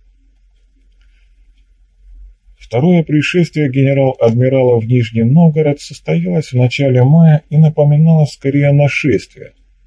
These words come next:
в отличие от его первого приезда, тихого и незаметного. Для того, чтобы уместить всех сопровождающих,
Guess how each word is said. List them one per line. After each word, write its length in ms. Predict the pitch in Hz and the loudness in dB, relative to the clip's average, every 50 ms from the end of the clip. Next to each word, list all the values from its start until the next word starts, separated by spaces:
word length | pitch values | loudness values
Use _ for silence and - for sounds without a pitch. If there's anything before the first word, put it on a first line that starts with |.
| _ _ _ _ | _ _ _ _
в 80 | - 92 | -6 -4
отличие 420 | 95 92 - 110 107 - - 98 | -4 -2 -2 -4 -4 -2 -2 -4
от 80 | - - | -2 -2
его 180 | 101 98 101 98 | -2 -2 -2 -2
первого 360 | 98 - 104 98 95 98 98 | -2 -4 -2 0 0 0 -2
приезда, 600 | - 110 113 110 107 95 90 87 87 - 95 90 - _ _ | -2 0 0 0 2 0 -2 -4 -6 -10 -14 -14 -14 _ _
тихого 360 | - 135 127 - 123 120 113 | -6 -6 -4 -2 -2 -2 -2
и 140 | - - 110 | -2 -4 -4
незаметного. 720 | 110 110 104 110 104 101 90 82 78 - _ _ _ _ _ _ _ _ _ _ _ _ _ _ _ _ _ _ _ _ _ _ _ _ _ _ _ _ | -2 -2 0 0 0 0 0 0 -2 -4 _ _ _ _ _ _ _ _ _ _ _ _ _ _ _ _ _ _ _ _ _ _ _ _ _ _ _ _
Для 120 | 98 95 | -6 -4
того, 260 | 95 - 131 151 175 160 | -2 0 0 2 2 0
чтобы 300 | - - 156 147 143 127 | 0 -2 -2 -2 -2 0
уместить 560 | - 127 127 135 135 123 - - 156 151 - | 0 2 2 2 0 -2 -2 -4 -4 -4 -4
всех 340 | - - - - 147 139 - | -6 -8 -6 -6 -6 -6 -4
сопровождающих, 1080 | - 156 - - 113 113 110 110 113 110 113 127 156 160 151 117 98 87 - - - | -4 -6 -4 -2 -2 0 2 2 0 0 -2 -2 0 0 2 0 -2 -4 -8 -12 -18